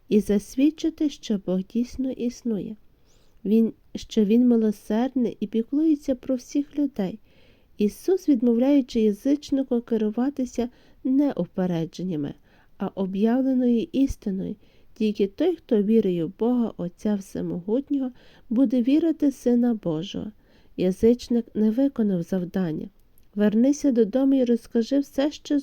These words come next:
Бог зробив тобі». Він не свідчив про дію Бога Ізраїля,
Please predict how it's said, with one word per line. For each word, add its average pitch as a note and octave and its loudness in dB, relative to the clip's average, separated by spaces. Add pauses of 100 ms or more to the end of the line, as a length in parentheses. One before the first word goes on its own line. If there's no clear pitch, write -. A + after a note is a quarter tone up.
(180)
Бог D4 -2
зробив A#3+ -2
тобі». - -6 (720)
Він G#3+ 4
не B3 4
свідчив C4+ 0
про G#3 0
дію G#3+ 0
Бога A3 0
Ізраїля, A#3 -2